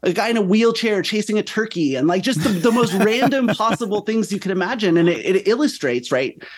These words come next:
Speaker 1: how hard this is, even for an A I that can cream any human on the planet, a game like chess or Go, will still really struggle with driving because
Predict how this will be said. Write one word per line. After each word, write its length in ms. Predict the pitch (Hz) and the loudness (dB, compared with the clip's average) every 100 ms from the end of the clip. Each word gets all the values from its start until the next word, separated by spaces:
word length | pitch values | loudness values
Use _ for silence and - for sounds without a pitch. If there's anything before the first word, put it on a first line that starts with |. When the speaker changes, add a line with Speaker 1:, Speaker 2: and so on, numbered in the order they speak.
| - _ | -20 _
Speaker 1:
how 300 | - 202 214 | -4 0 0
hard 320 | 180 202 190 | 2 2 2
this 160 | 165 151 | 2 2
is, 140 | 208 - | 2 2
even 360 | 240 240 262 247 | 0 2 2 0
for 180 | 220 196 | 0 0
an 60 | |
A 160 | - 180 | 0 0
I 180 | 170 156 | 0 0
that 160 | 151 147 | -2 0
can 240 | 151 - | 0 -2
cream 640 | - - - 220 247 226 - | -8 -20 -6 0 2 0 0
any 240 | - 226 | 0 0
human 280 | 220 214 190 | 0 2 2
on 100 | 175 | 2
the 80 | 143 | 0
planet, 520 | - - 170 170 120 - | -2 -2 0 2 0 -2
a 200 | 135 - | -4 -2
game 200 | 147 151 | 0 2
like 160 | 143 123 | 2 0
chess 300 | 156 139 - | -2 -2 -2
or 100 | 120 | 0
Go, 460 | 139 156 - 113 - - - - | 2 2 0 -2 -6 -18 -20 -10
will 140 | - 185 | 0 2
still 300 | - 220 190 | 2 2 4
really 360 | 147 202 208 | 4 2 2
struggle 680 | 202 - - 190 208 151 123 - | 0 -4 -4 -2 2 0 -2 -12
with 420 | 127 135 175 180 - | -6 0 0 0 -8
driving 560 | 143 147 202 170 143 147 | -2 0 0 2 2 0
because 800 | 147 135 - - 175 180 180 | -4 -6 -8 -2 2 2 2